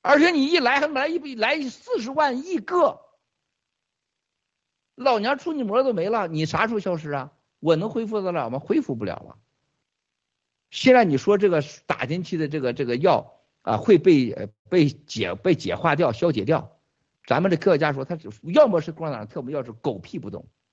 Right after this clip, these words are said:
他说没有一个人吃过东西，进到身东西可以彻底消，永远不会，没有一样东西，它只是某种程度的消解掉。你吸进去的空气都不会消解掉。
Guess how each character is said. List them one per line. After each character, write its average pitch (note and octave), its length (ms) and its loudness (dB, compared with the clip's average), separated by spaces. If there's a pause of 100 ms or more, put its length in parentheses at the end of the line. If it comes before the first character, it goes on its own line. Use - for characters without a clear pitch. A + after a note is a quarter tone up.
(920)
他 G#2+ 240 0
说 G2+ 260 -2
没 D#3+ 300 4
有 A#3+ 160 2
一 C3+ 260 -2
个 C4+ 120 2
人 D#3+ 180 -6
吃 - 240 -10
过 G#3 160 2
东 D3+ 180 -8
西， B2+ 140 -8
进 G3+ 220 -8
到 D3 80 -4
身 D3+ 180 -6
东 C3 140 -4
西 A2 100 -2
可 A#2+ 140 -6
以 A2+ 80 -8
彻 A#3 260 4
底 G2+ 100 -2
消， G#2 120 -4
永 A2+ 260 0
远 E3+ 220 4
不 F2 80 -12
会， - 240 -18 (200)
没 D3+ 200 2
有 D#3 120 2
一 D#2 140 -12
样 E3+ 240 2
东 F#2 160 -10
西， - 160 -20 (380)
它 G#3 100 0
只 E3+ 140 -4
是 D#3 100 -2
某 C3+ 220 2
种 B2 180 -6
程 A#2+ 220 -8
度 F3+ 100 -4
的 B2 60 -2
消 A2 160 -6
解 E2 100 -12
掉。 - 180 -16 (1000)
你 D3+ 200 2
吸 C4+ 280 2
进 B3 140 6
去 A#3 60 6
的 G#3 80 8
空 C4+ 240 2
气 G4 120 6
都 A#3+ 100 8
不 D#3+ 60 0
会 D3 60 4
消 C#3 140 0
解 G#2+ 120 -6
掉。 F#2+ 240 -8